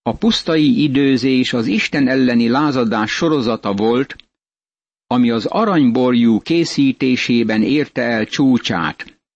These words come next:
A bálványimádás csapása járta végig az országot, és ennek következménye lett a babilóniai fogság.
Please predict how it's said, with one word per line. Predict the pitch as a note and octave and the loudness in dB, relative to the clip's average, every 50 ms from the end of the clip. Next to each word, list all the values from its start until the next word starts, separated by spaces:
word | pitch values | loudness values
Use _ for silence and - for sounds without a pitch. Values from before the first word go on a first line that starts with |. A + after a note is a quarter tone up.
| _ _ _ _ _ _ _ _ _ _ _ _ _ _ _ _ _ _ | _ _ _ _ _ _ _ _ _ _ _ _ _ _ _ _ _ _
A | - - G#2 | -8 -6 -4
bálványimádás | F#2 C3+ G3 A3+ G#3+ F#3 D#3+ D#3+ D3+ C#3+ C3+ C#3 C#3 C#3 C3+ B2+ B2 A#2+ A2 A#2 A#2 A2+ A2 - - | -2 -2 0 0 0 0 0 0 2 2 2 4 4 2 2 0 0 0 0 0 0 -2 -4 -4 -6
csapása | - - C3+ C#3 - C3 B2 A#2+ A#2 A#2 - B2+ | -4 -4 -4 -4 -2 -2 -2 -2 -2 -2 -2 -2
járta | G#2+ G#2 A#2+ C3 C3+ C3 - - A#2 G#2 | 0 0 0 0 -2 -4 -4 -4 -4 -2
végig | G#2+ B2 C#3 C3+ A#2+ A#2+ A2+ G2 | -2 0 0 2 2 2 0 0
az | A2+ A2 G2+ | -2 -2 -2
országot, | A#2+ B2+ B2+ A#2+ - - - G#2+ F#2+ F#2+ F2 F2+ E2+ - - - - _ _ _ _ _ _ _ _ _ _ _ _ _ _ _ _ _ _ | 0 0 0 -2 -2 -4 -6 -6 -4 -2 -2 -4 -4 -4 -8 -20 -20 _ _ _ _ _ _ _ _ _ _ _ _ _ _ _ _ _ _
és | - A#2 A2 - - | -4 -2 -2 -2 -2
ennek | - G3 A#3 A3 F3 D#3 C#3 B2+ _ - | -2 0 2 2 2 2 0 -4 _ -4
következménye | - D#3 D3 C#3+ C#3 - _ - D3 C3 A#2+ G2+ A#2+ B2 A#2+ A#2 A2+ A2+ | -4 -2 -2 -2 -4 -4 _ -6 -4 -4 -2 0 0 0 2 2 2 2
lett | G#2+ A2 A#2 A#2+ - _ - | 0 -2 -2 -4 -6 _ -6
a | A#2 | -6
babilóniai | G#2+ A2 E3 G3 D#3 D3+ C3+ C3 B2 A#2 A#2 A2 A2 G#2+ G#2 G2+ G2 F#2 | -2 -2 -2 0 0 0 2 2 2 2 2 2 2 2 0 0 -2 -2
fogság. | F#2 - B2+ C3 - - - - G#2 F2 E2 D2+ D#2+ D2 C2+ - | -2 -2 -4 -4 -4 -4 -4 -4 -2 -2 -2 -4 -4 -6 -12 -16